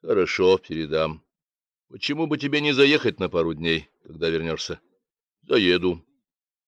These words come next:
Я положил трубку и подумал: «Ковбой Мальборо». Взглянув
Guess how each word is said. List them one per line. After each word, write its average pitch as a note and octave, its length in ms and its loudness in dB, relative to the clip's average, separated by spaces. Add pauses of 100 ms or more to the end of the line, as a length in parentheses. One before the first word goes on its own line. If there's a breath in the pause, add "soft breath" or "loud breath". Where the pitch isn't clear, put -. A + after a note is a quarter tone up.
(600)
Я - 140 -14
положил C3 400 2
трубку D#3+ 380 0
и D3 40 -2
подумал: B2 640 -2
«Ковбой G2 600 -2
Мальборо». F#2+ 840 -2 (1300)
Взглянув C#3 920 -2